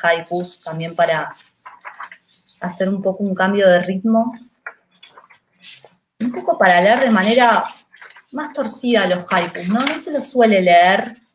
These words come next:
a los haikus como poemas de amor, eh, como entendemos el amor quizás en,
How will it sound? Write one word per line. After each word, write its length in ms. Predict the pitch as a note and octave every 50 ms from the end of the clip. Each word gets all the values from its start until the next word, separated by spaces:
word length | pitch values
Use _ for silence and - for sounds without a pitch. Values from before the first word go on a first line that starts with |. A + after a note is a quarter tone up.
| _ - - - _ _ _ _
a 100 | F3 F3
los 200 | E3+ F3 F3+ - -
haikus 400 | G3+ G3 G#3+ G#3 G#3+ A3 A3 - -
como 260 | F3+ E3+ E3 D#3+ -
poemas 420 | E3+ E3+ F3 F#3+ G#3 G3+ G3 F#3
de 140 | F#3 E3+ E3
amor, 560 | D#3+ D#3+ E3 E3+ F3 F#3 G3 - A3 A3 - _ _ _ _ _ _ _ _ -
eh, 240 | - E3+ E3+ E3 E3
como 220 | E3 F3 E3 E3+
entendemos 480 | E3+ F3 F3+ F3+ G#3 B3 C4+ A#3+ - -
el 120 | F3+ F3+
amor 400 | F3+ F#3 G3+ G#3+ A#3 A#3+ A#3 - - _ _ -
quizás 360 | _ F3+ - - G#3 G#3 -
en, 240 | G#3+ G3 F3+ E3+ E3+